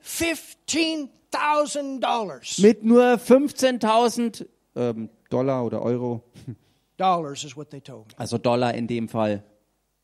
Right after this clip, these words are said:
Speaker 1: We can shake an entire nation.
Speaker 2: Damit können wir eine ganze Nation erschüttern.
Speaker 1: It's already begun.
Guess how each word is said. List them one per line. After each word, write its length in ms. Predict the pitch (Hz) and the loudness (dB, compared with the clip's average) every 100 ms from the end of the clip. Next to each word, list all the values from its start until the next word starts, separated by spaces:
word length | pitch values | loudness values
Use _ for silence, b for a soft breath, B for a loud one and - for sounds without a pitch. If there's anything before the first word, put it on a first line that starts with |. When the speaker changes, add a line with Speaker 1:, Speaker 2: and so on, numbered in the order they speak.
| _ _ _ _ _ - | _ _ _ _ _ -12
Speaker 1:
We 100 | 160 | -12
can 180 | 160 143 | -12 -12
shake 460 | - 185 165 - _ _ | -10 -8 -10 -14 _ _
an 140 | 143 | -18
entire 640 | 131 120 - 165 151 151 170 _ _ _ | -18 -18 -14 -12 -12 -14 -16 _ _ _
nation. 420 | 131 123 - - - | -18 -14 -14 -12 -4
Speaker 2:
Damit 380 | 123 135 131 | 0 0 -2
können 300 | - 131 127 | 0 0 0
wir 180 | 123 120 | -4 -6
eine 240 | - 107 104 | -6 -8 -10
ganze 600 | - 131 123 - 120 113 | -6 -6 -6 -8 -8 -8
Nation 640 | 110 104 - 107 104 - | -10 -10 -6 -6 -6 -10
erschüttern. 680 | - 95 - - 139 127 117 | -10 -10 -8 -6 -4 -2 -4
Speaker 1:
It's 260 | 175 - - | -4 -4 -4
already 500 | 220 233 208 226 170 | -2 -2 -4 -6 -10
begun. 440 | 135 156 196 139 | -14 -12 -12 -12